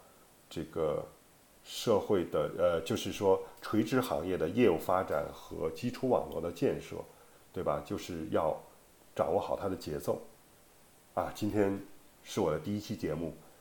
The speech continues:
说了这么多五G的事情，只是因为恰巧我的这个播客的开播是和国家发放五G牌照这个，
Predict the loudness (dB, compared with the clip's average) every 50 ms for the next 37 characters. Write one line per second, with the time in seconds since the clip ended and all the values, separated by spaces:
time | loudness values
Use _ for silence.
0 | -20 -16 -6 2 2 2 4 4 2 2 2 4 6 6 6 6 4 0 -4 -4
1 | -2 -2 -2 -2 -4 -6 -6 -10 -10 -10 -10 -10 -12 -14 -20 -20 -20 -20 -20 -20
2 | -20 -20 -20 -20 -20 -20 -20 -20 -14 -10 -8 -4 -2 2 2 4 4 2 2 2
3 | 4 4 4 4 2 0 0 2 0 0 2 2 0 0 0 -2 -6 -12 -18 -20
4 | -20 -20 -20 -10 -10 -4 -4 -4 0 4 4 4 4 2 0 0 0 -2 -2 -4
5 | -4 -2 0 -2 -2 -2 -2 -4 -6 -4 -4 -4 -4 -2 -4 -4 -8 -12 -18 -20
6 | -20 -8 -4 -4 0 4 4 6 6 6 4 2 2 0 4 6 6 6 6 6
7 | 4 4 4 0 -4 -8 -6 -6 -6 -6 -2 -2 0 6 8 8 8 8 6 0
8 | 0 0 0 0